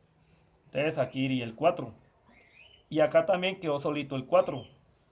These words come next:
Quiere decir que va el cuatro acá. Y ahora busquemos el dígito que aparezca acá.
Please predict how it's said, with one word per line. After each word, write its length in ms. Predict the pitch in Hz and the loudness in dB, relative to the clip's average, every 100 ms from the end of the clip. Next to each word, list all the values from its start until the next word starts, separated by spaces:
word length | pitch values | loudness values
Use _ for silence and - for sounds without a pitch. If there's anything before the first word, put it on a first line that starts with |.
| _ _ - | _ _ -6
Quiere 200 | 151 180 | 4 4
decir 380 | 185 220 254 | 4 0 -6
que 140 | - 143 | -4 2
va 80 | 135 | 2
el 140 | 131 | 0
cuatro 320 | 135 127 123 | -2 -4 -4
acá. 360 | - 175 175 - - - _ _ _ _ _ - _ _ _ _ | 2 4 4 -2 -18 -20 _ _ _ _ _ -20 _ _ _ _
Y 140 | - 151 | -2 6
ahora 380 | 165 208 - - | 8 8 6 2
busquemos 680 | 160 156 180 175 196 214 - _ _ - | -6 -4 0 2 2 -2 -6 _ _ -8
el 180 | 151 135 | -6 -2
dígito 400 | 160 185 190 165 | -2 -2 -4 -2
que 80 | 151 | -2
aparezca 460 | 135 127 135 - | 0 -2 -4 -4
acá. 420 | 127 175 175 135 | 2 4 4 0